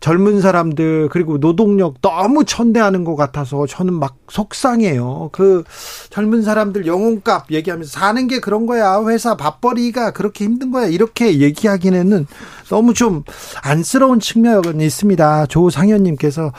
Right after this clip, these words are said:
"아직도 주 육 일 일하는 곳 많습니다. 에휴, 연차 있어도 눈치 보여서 쓰지도 못하는 게 현실입니다." 얘기하고요. 박영진님,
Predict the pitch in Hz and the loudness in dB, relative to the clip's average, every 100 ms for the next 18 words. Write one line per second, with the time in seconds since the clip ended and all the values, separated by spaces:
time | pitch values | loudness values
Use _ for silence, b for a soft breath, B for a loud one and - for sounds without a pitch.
0 | B - 151 - 220 - 202 247 226 165 | B -4 -2 0 -2 0 2 4 4 2
1 | 208 208 160 170 180 196 156 117 123 196 | 2 4 4 2 2 0 0 -2 -2 -2
2 | 208 185 160 156 - B B 165 180 175 | 0 2 0 0 -4 B B 0 2 2
3 | 151 143 139 156 143 185 185 185 156 208 | 0 0 0 2 2 2 2 0 0 0
4 | 185 160 156 185 - 180 175 180 180 147 | 2 2 0 0 -2 -2 0 0 -2 -6
5 | 214 190 214 170 151 180 180 165 147 165 | -6 -4 -4 -2 -2 -2 -2 -2 0 0
6 | 185 - 226 226 208 196 180 143 131 156 | 0 0 2 2 2 2 2 0 0 0
7 | 131 139 135 135 180 190 185 175 | 0 0 0 0 2 2 2 2